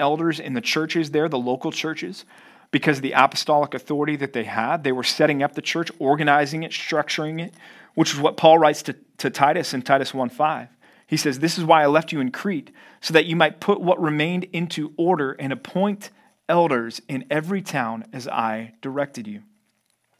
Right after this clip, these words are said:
This appointment was one that wasn't to be accepted, is what Peter is saying, by a man who felt like he was being obligated to do it. "Okay, I don't really want to do this, but I'm being compelled to do this.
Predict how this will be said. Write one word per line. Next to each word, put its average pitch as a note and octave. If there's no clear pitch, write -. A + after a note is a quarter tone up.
This D#3+
appointment D3
was -
one D3+
that C#3+
wasn't D#3
to -
be C#3
accepted, B2+
is B2+
what C3+
Peter C3+
is A#2+
saying, C#3
by B2+
a B2
man C#3+
who C#3
felt -
like C3+
he D3
was B2+
being B2
obligated B2+
to G#2+
do A2
it. -
"Okay, C#3+
I C3
don't D3+
really D3
want C3
to -
do B2
this, G#2
but C3
I'm B2+
being C3+
compelled C#3+
to C3+
do A2
this. G2+